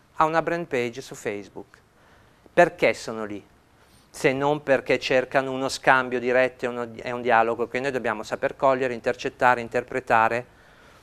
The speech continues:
e agire ogni giorno. Ah, dentro i social network, perché lo spazio è deputato al dialogo, e fuori,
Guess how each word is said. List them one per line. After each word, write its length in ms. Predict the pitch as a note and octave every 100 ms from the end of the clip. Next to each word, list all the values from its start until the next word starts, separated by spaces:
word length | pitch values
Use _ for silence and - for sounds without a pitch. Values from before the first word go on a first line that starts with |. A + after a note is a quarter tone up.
| - _ _ _ -
e 460 | C#3+ C#3+ - - -
agire 640 | C#3+ C3 C#3 A2+ G#2+ G2+ - -
ogni 440 | C#3 D3 D3+ D#3+ -
giorno. 500 | C3 G#2 G2 G2+ F#2+ _ - - -
Ah, 160 | - - -
dentro 760 | C#3+ F#3+ A3 D#3+ B2+ A2 - - -
i 60 | -
social 300 | C3+ - E3+
network, 460 | B3+ E3 - A#2+
perché 260 | - B2 C3
lo 80 | B2
spazio 420 | - E3+ D#3 C#3
è 20 |
deputato 600 | B2+ C3 C3+ - A#2+ D#3+
al 80 | F#3+
dialogo, 720 | D#3+ G2+ G2 A#2+ D#3 A#3 B3+ _ _ _ _ _ _
e 120 | - C4
fuori, 480 | - F#2 F#2+ F3